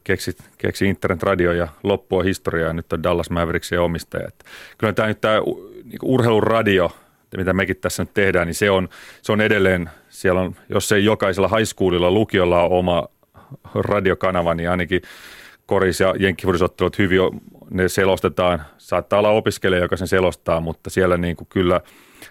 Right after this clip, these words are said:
radiosta tulee A M-kanavilla ja nykyään satelliittikanavilla tulee joka päivä niin miljoona eri urheilutapahtumaa radion kautta. Et se on siellä kyllä erittäin hyvissä voimissa edelleen.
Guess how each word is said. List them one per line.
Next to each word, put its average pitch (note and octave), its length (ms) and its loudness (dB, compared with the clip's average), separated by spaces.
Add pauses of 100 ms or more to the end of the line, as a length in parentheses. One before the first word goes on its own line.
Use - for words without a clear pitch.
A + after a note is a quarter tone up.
radiosta G2+ 460 0
tulee F#2 420 2 (640)
A G2 240 2
M-kanavilla F2 540 0
ja E2+ 60 2
nykyään F2+ 280 0
satelliittikanavilla F2 680 -2
tulee F2 400 0 (300)
joka F#2 360 -2 (200)
päivä F2 320 0 (120)
niin F2+ 540 -4
miljoona F2+ 560 0
eri E2+ 120 -2
urheilutapahtumaa E2+ 1000 -4 (340)
radion F2+ 340 0
kautta. E2 380 -4
Et D#2+ 80 -4
se G2+ 140 2
on G2 140 2
siellä F#2+ 240 2
kyllä F2+ 240 0
erittäin F2+ 480 -2 (1000)
hyvissä F#2+ 340 0
voimissa E2+ 440 0
edelleen. D#2+ 320 -2